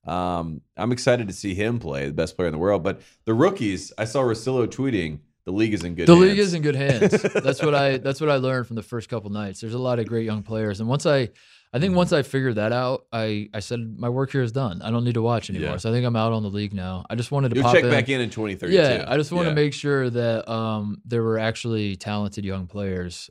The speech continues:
Speaker 2: um, because, you know, historically, the N B A has never really had talented young players.
Speaker 1: Mm-hmm.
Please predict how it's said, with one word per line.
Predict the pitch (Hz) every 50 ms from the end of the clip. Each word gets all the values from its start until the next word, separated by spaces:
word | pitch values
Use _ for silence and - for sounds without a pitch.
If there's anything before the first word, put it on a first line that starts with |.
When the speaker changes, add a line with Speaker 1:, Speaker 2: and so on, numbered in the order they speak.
| _ -
Speaker 2:
um, | 104 95 95 92 92 92
because, | 92 98 - - 104 98 92 90 90 - - _ _ _ _ _ _ _ _ _ -
you | 143 131
know, | 107 90 92 101 101 -
historically, | 117 - - - 147 175 170 - - 123 107 104 101 98
the | 95 104 107
N | 107 107
B | 107 107
A | 107 98
has | 95 98
never | 107 107 104 101
really | 101 101 98 98
had | 120 151 147 98 85 82
talented | - 98 92 85 82 - 95 90
young | 87 90 92
players. | - 95 87 80 76 71 76 80 92
Speaker 1:
Mm-hmm. | 101